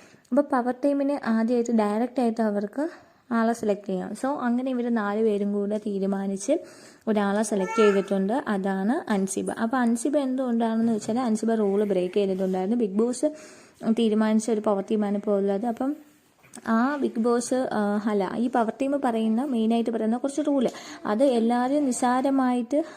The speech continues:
അഡ്ജസ്റ്റ് ചെയ്യുന്ന കാര്യങ്ങൾ. അൻസിബയ്ക്ക് മാത്രം അത്, ആ, ഉൾക്കൊള്ളാൻ പറ്റുന്നില്ല, അൻസിബ അത് ചെയ്യുന്നില്ല. കാരണം എന്ന് വെച്ചാൽ രാവിലെ, ഇന്ന് രാവിലെ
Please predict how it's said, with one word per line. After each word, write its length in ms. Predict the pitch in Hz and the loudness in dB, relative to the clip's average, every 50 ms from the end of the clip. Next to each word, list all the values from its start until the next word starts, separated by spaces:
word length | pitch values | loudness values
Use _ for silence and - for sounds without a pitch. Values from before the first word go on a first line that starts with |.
| - | -4
അഡ്ജസ്റ്റ് 320 | 226 220 220 226 226 - 226 - | -4 0 0 -2 -2 -2 -4 0
ചെയ്യുന്ന 240 | 233 226 226 226 233 226 | 0 2 2 2 0 0
കാര്യങ്ങൾ. 400 | 226 196 190 190 202 196 190 190 226 240 220 | -2 -2 -2 -2 -2 -2 -2 -2 -2 -2 -2
അൻസിബയ്ക്ക് 420 | 208 214 - 240 233 233 233 240 220 | -2 -2 -2 -2 -2 0 0 0 0
മാത്രം 300 | 214 214 208 247 262 262 240 214 | 0 0 -2 -2 -2 -2 -2 -2
അത്, 120 | 202 233 311 359 - - - - - - - 208 | 0 -2 -2 -4 -6 -12 -18 -20 -16 -10 -6 -4
ആ, 40 | 202 202 202 202 202 202 202 202 - 226 | -4 -2 -2 -2 -2 -2 -4 -4 -2 -2
ഉൾക്കൊള്ളാൻ 360 | 220 208 - 214 208 202 202 202 | -2 0 0 0 0 0 -2 -4
പറ്റുന്നില്ല, 360 | 190 196 208 202 202 202 226 247 240 | -4 -4 -4 -4 -2 -2 0 0 0
അൻസിബ 260 | 226 220 - 214 208 202 202 | 0 0 -2 0 0 2 2
അത് 60 | 202 202 - | 2 0 0
ചെയ്യുന്നില്ല. 340 | 202 190 190 196 196 202 214 226 | -2 0 0 0 0 0 0 0
കാരണം 180 | 226 220 226 233 | 0 0 2 2
എന്ന് 120 | 226 226 226 | 2 2 0
വെച്ചാൽ 180 | - 262 254 254 | 0 -2 -2 -2
രാവിലെ, 340 | 226 220 214 214 214 240 277 330 - - - - - _ _ _ _ - - - - - - - - | -2 0 0 0 0 -2 -2 -4 -6 -10 -20 -20 -20 _ _ _ _ -20 -20 -20 -20 -20 -12 -4 0
ഇന്ന് 160 | 233 233 220 226 | 2 2 2 2
രാവിലെ 360 | 214 208 214 208 214 214 226 | 0 0 0 0 2 2 2